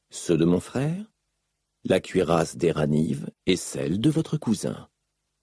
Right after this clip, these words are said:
Je les mets tous en jeu lors d'un seul combat, vous et moi. » « Si vous pensez que je vais accepter », aboya Rélis, « vous êtes aussi crétin qu'une sphère éteinte. » «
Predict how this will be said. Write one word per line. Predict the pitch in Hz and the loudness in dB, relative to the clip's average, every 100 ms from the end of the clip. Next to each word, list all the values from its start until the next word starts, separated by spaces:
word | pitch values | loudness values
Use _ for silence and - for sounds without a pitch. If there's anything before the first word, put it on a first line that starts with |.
| _ _ - | _ _ -8
Je | 85 113 | 2 4
les | 117 | 6
mets | 113 117 - | 6 4 2
tous | - 165 - | -2 -2 0
en | 101 | 2
jeu | 87 78 92 95 - | 2 2 2 4 4
lors | 104 92 | 2 4
d'un | 90 | 2
seul | 101 - 131 | 0 -2 -2
combat, | - 98 76 73 - - _ _ _ _ _ _ - | 0 0 2 -2 -6 -16 _ _ _ _ _ _ -10
vous | 82 87 92 147 _ _ _ _ _ - | -6 -2 -2 -2 _ _ _ _ _ -2
et | 147 | -2
moi. » « | 120 - - - _ _ _ _ _ _ _ _ _ _ _ _ _ - | 0 -2 -2 -10 _ _ _ _ _ _ _ _ _ _ _ _ _ -10
Si | - | -2
vous | 127 127 | 2 4
pensez | 143 - 160 | 4 2 2
que | 139 | 2
je | 131 | 4
vais | - | 4
accepter », | 151 - 156 - - 185 160 _ _ _ _ _ _ | 4 2 0 0 2 2 2 _ _ _ _ _ _
aboya | - 82 82 80 | 0 4 6 4
Rélis, « | 78 67 60 - - - _ _ _ _ _ | 2 -2 -4 -12 -14 -16 _ _ _ _ _
vous | 95 117 | 0 2
êtes | 131 | 2
aussi | 135 - | 0 -2
crétin | - - 151 131 117 | -2 0 2 2 2
qu'une | 107 104 | 4 2
sphère | - - 110 | 2 2 4
éteinte. » « | 110 107 120 95 - | 4 4 2 0 -4